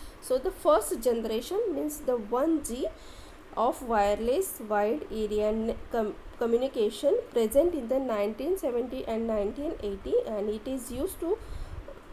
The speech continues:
it uses the analog signals to transmit the voice. As we know, the first generation is only carry the voice. Next is second generation, started in nineteen ninety,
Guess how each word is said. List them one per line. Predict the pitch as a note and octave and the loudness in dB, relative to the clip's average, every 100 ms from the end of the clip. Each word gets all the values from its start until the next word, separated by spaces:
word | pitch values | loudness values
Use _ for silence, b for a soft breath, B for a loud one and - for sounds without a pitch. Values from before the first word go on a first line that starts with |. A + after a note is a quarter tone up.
| - - | -16 -4
it | A3+ C4 | -4 -2
uses | B3+ C4+ B3 D#4 G4 | -2 -2 2 2 2
the | G#4 - | 0 0
analog | A#3+ A3 A#3+ D4+ F#4+ | 0 2 4 2 2
signals | - E4+ B3+ A#3 A#3+ F4 | -2 -2 0 -2 0 -2
to | - C#4 | -4 -4
transmit | C4+ A3 G3+ A3 A#3 G#3+ | 0 0 0 -4 -6 0
the | C#4 D4+ | 2 4
voice. | A#3 - - | 2 -4 -4
As | G3 G#3 G#3 | -2 -2 -2
we | B3+ C#4+ | -4 0
know, | B3 C#4+ E4+ | 2 2 0
the | A#3+ | -4
first | - B3+ B3 | -2 -2 2
generation | C#4 A#3 A#3+ - B3 | 0 2 -2 0 -2
is | C4 C4+ | -2 0
only | B3 B3 | -2 -2
carry | C4+ A#3+ G#3 A3+ | -4 -2 -2 -2
the | A3+ | 0
voice. | C4 A#3+ A3+ G3 C#4+ - - B B - - - - - - - - - - - B B - | 0 2 2 2 0 -4 -10 B B -14 -14 -16 -16 -16 -14 -14 -14 -14 -14 -14 B B -2
Next | B3 D#4+ - | 4 4 4
is | G4 G#4+ | -2 0
second | E4+ A#3+ C#4 F4+ | 0 2 2 4
generation, | C#4 G#3+ G#3 A3+ D4 F4+ | 2 2 -2 -2 0 0
started | F#4+ B3+ G3+ G3+ C4+ | 0 0 0 0 -2
in | C#4 D4 | -2 -2
nineteen | A3+ G#3 G#3 D4 D#4+ | 0 0 -2 -2 -2
ninety, | C#4 G3+ G#3 G3 C#4+ | -2 -2 -4 -4 -4